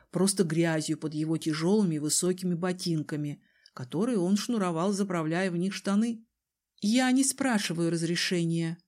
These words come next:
сказала я, решив, что вежливость тут ни к чему. Этот дракон ясно дал понять, что он мне не рад. Но уходить просто потому, что какой-то мудак захотел побыть в одиночестве,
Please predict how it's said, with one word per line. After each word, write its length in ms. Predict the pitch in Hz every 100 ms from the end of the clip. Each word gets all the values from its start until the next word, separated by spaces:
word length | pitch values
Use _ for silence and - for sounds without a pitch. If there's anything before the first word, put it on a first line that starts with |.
| _ _ _
сказала 600 | - - 175 175 180 175
я, 280 | 175 190 208
решив, 460 | 165 156 - 175 -
что 340 | - 165 165
вежливость 720 | - 196 247 208 151 147 143 -
тут 260 | 156 -
ни 140 | 226 254
к 80 |
чему. 480 | - 247 220 147 143 - _ _ _ _ _ _
Этот 280 | 190 190 185
дракон 600 | 185 196 196 226 226 226 -
ясно 520 | 254 269 202 175 165
дал 200 | 170 165
понять, 480 | 226 240 285 294 - - -
что 500 | - - 190 185 -
он 280 | 269 285 -
мне 340 | 170 170 160
не 160 | 208 277
рад. 400 | 208 196 202 - _ _ - - -
Но 240 | 226 233
уходить 460 | 220 240 226 226 -
просто 380 | 240 262 - 208
потому, 440 | 202 208 208 233
что 220 | - 196
какой-то 360 | 202 202 214 220
мудак 460 | 220 220 202 165
захотел 560 | 165 175 175 196 208 185
побыть 380 | 175 175 202 156
в 60 | 165
одиночестве, 840 | 180 226 302 262 190 - 156